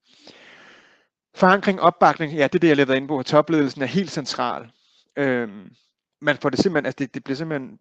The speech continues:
man, så skal man i hvert fald have besluttet fra start, at det ikke er noget, direktionen eller, eller, eller departementets, øh, ledelse gider, øh, eller kom-, øh, være involveret i. Men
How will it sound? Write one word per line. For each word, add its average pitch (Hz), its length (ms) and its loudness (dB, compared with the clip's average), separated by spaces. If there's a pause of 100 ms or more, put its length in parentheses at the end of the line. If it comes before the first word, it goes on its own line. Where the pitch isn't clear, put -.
(280)
man, 180 100 4
så - 180 -4
skal 220 120 0
man 175 80 4
i 151 40 0
hvert 185 180 4
fald 165 140 0
have 131 60 -8
besluttet 220 380 2
fra 135 80 -6
start, - 500 -4 (480)
at 151 200 2
det 160 60 6
ikke 151 100 4
er 165 60 2
noget, 139 180 -2
direktionen 139 500 -6
eller, 117 180 -4
eller, 110 340 -8 (800)
eller 123 140 0
departementets, 127 800 -6
øh, 120 440 -8
ledelse 135 340 -6
gider, 165 360 -8 (340)
øh, 123 220 -6
eller 113 160 -6
kom-, - 300 -18
øh, 101 520 -16 (560)
være 127 120 2
involveret 120 480 -8
i. 104 140 -16 (500)
Men 117 200 -6